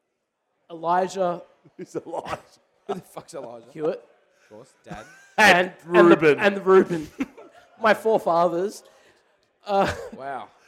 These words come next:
Speaker 1: but
Speaker 2: Mount Rushmore.
Speaker 1: Mount
Speaker 3: The Mount
Speaker 1: Rushmore
Speaker 3: Rushmore of
Speaker 1: of
Speaker 3: dads.
Speaker 1: fathers. <laughs>
Speaker 3: Reuben Ginbey on the Mount Rushmore of dads.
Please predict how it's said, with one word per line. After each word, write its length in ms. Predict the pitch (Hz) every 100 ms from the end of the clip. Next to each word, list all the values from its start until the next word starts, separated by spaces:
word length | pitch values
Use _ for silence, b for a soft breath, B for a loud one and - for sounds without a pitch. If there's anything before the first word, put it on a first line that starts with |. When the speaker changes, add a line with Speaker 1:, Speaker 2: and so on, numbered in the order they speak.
| -
Speaker 1:
but 220 | 240 -
Speaker 2:
Mount 260 | 190 180 151
Rushmore. 760 | 160 151 - 175 151 170 151 -
Speaker 1:
Mount 180 | 226 220
Speaker 3:
The 80 | 190
Mount 280 | 214 196 180
Speaker 1:
Rushmore 380 | 185 185 208 208
Speaker 3:
Rushmore 20 |
of 80 | 220
Speaker 1:
of 100 | 190
Speaker 3:
dads. 580 | 185 180 180 175 196
Speaker 1:
fathers. 240 | - 523 - -
<laughs> 260 | - - -
Speaker 3:
Reuben 380 | 170 208 202 185
Ginbey 440 | 151 160 170 151 -
on 280 | 165 175 185
the 120 | 165
Mount 280 | 170 165 -
Rushmore 340 | 143 160 170 151
of 120 | -
dads. 460 | 131 139 131 -